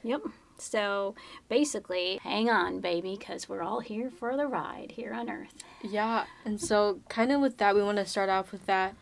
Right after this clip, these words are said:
Speaker 2: just to push us into the next, like, phase of this episode. We're gonna have hard times. And when you go through something difficult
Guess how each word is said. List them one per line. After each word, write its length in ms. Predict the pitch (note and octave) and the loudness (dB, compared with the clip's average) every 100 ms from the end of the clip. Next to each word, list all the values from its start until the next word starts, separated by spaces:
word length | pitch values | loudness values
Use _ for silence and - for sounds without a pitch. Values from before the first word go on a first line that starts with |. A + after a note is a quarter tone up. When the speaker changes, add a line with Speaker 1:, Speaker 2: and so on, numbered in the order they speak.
| - - - - | -20 -20 -20 -4
Speaker 2:
just 320 | G3 F#3 - | -4 -4 -4
to 420 | G#3 G3+ G3 F#3+ - _ _ _ _ _ _ _ - - | 0 2 0 -2 -8 _ _ _ _ _ _ _ -20 -2
push 220 | A3+ A3+ | 0 2
us 140 | A#3 | 0
into 200 | A3 G3+ | 0 0
the 120 | F#3+ F#3 | -2 0
next, 320 | F#3 F3+ - | -2 -4 -4
like, 180 | E3+ - | -4 -4
phase 340 | - F#3+ G3 | 4 6 6
of 120 | F#3+ | 0
this 200 | F3+ - - - - - _ G#3+ | -4 -8 -12 -20 -20 -20 _ -4
episode. 720 | G#3+ A3 G#3 F#3+ F#3 F#3 - _ _ _ _ _ - | 0 -2 0 0 0 -2 -8 _ _ _ _ _ -10
We're 300 | G#3+ G#3+ A3 | 0 2 4
gonna 140 | A#3 | 6
have 160 | G#3+ G3+ | 4 2
hard 160 | E3+ | -6
times. 440 | - - - - - - - _ _ - | -8 -14 -14 -16 -16 -20 -20 _ _ -6
And 600 | F#3+ F#3 F#3 F#3 - - - _ _ | -2 -2 -6 -10 -12 -14 -18 _ _
when 220 | G3 F#3+ | -6 -4
you 160 | G3 G#3+ | -4 0
go 200 | G#3+ G#3+ | 4 2
through 160 | A3 A3 | 2 0
something 260 | G#3+ G#3 | 0 -2
difficult 600 | G3 F#3+ F#3+ G3 F#3+ F3+ | -4 -4 -4 0 2 0